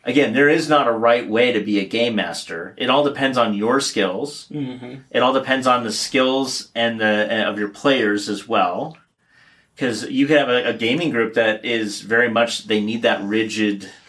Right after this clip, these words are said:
Speaker 1: and, and that's fine.
Speaker 2: Yeah.
Speaker 1: Um, they would not like probably G-, Matt or I as the game master, and Matt less than me.
Speaker 2: <laughs>
Speaker 1: Um, but there's no wrong way.
Speaker 2: Yeah.
Speaker 1: So if you're gonna get into it,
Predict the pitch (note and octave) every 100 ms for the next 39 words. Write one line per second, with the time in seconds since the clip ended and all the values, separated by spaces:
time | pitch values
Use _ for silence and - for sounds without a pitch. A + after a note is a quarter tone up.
0 | _ _ _ _ - B2 A#2 A#2 A#2 A2
1 | G#2+ G#2 A2 - - E3 D3 F2 G2 A#2
2 | C3+ B2 - _ _ _ - A2+ G#2+ G#2+
3 | A2 B2+ C3+ B2+ A#2+ A#2+ B2 A#2+ A2+ -
4 | A2+ A#2 A2 G2 G2+ - A2 G#2 A#2 -
5 | A2+ A2+ G#2 G2+ A2 A#2 A2+ A2+ G#2 C3
6 | G3+ A2 F#2 F#2+ - G#2 C3 A2+ A2 B2
7 | B2 B2+ G#2+ A#2+ A#2 - A#2+ A#2+ F#3+ B2
8 | F#2 F#2+ _ - - D#3+ - C3+ B2+ B2
9 | A2+ A2 G#2 G#2 - _ - - C#3 C3+
10 | - B2+ C3 D3 C#3+ A2 A#2+ B2+ B2 A#2+
11 | A#2 G#2+ - _ _ _ _ _ _ _
12 | - C3+ A#2+ - - C#3 B2+ - - _
13 | _ - - - - C#3+ C3+ D#3 E3+ G3
14 | D#3+ E3 B2+ G2 E2+ -